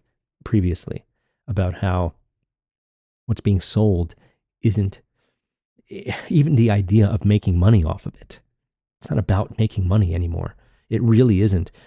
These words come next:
Your money is energy, and the way you use it does use your energy in a certain way. But again, I, I don't think that's the goal anymore.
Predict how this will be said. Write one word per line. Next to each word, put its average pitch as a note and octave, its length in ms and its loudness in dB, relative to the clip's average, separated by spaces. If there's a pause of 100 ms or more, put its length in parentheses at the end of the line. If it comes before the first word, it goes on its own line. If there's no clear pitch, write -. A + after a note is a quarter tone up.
(260)
Your A#2+ 300 0
money C3 340 2
is B2+ 260 4
energy, A2 500 0 (760)
and A2 200 0
the G#2+ 60 -2
way A2+ 140 2
you A2+ 60 4
use A2 320 4
it F#2+ 160 -2 (880)
does A2 240 2
use G#2+ 260 4
your G#2 120 0
energy G#2 300 0
in F2+ 80 -2
a F#2 40 -4
certain F#2+ 300 -4
way. G2 120 0
But F2+ 220 -4 (460)
again, A2 300 0
I, F#2+ 240 -2 (320)
I G2+ 100 -2
don't G#2 180 0
think G#2+ 160 -4
that's - 220 -6
the F2+ 140 -6 (240)
goal G2 300 2
anymore. E2+ 460 -4